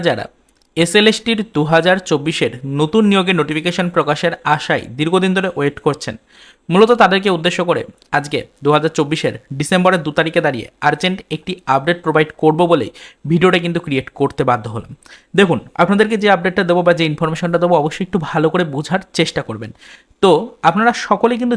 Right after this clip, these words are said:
জানেন যে আমাদের কিন্তু রাজ্যে বেশ কয়েক মাস আগে থেকেই ওবিসি সার্টিফিকেট সম্পর্কিত একটি মামলা চলছে। ওবিসি সার্টিফিকেট সম্পর্কিত চলতি এই মামলার কারণে রাজ্যের বেশ কিছু রিক্রুটমেন্টের ওপরে একাধিক বাধা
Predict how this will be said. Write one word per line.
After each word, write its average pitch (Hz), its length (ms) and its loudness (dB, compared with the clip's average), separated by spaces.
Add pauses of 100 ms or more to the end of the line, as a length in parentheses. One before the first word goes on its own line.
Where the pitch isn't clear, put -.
(100)
জানেন 180 260 2 (360)
যে 170 80 2 (200)
আমাদের 170 320 0
কিন্তু 196 180 -2 (100)
রাজ্যে 156 280 -2 (600)
বেশ 226 120 4 (400)
কয়েক 175 220 2
মাস 190 200 0
আগে 143 180 -6
থেকেই 151 200 -6 (200)
ওবিসি 180 340 -2
সার্টিফিকেট 175 480 -2
সম্পর্কিত 156 380 -2
একটি 165 120 -4 (100)
মামলা 131 220 2 (100)
চলছে। 104 260 -6 (640)
ওবিসি 220 340 4
সার্টিফিকেট 190 560 0
সম্পর্কিত 165 440 0 (180)
চলতি 147 320 0 (200)
এই 165 80 2 (120)
মামলার 147 400 2
কারণে 156 240 -2 (120)
রাজ্যের 151 340 -2
বেশ 208 200 2
কিছু 220 240 -4
রিক্রুটমেন্টের 165 480 0
ওপরে 160 180 0
একাধিক 147 440 -4
বাধা 139 200 0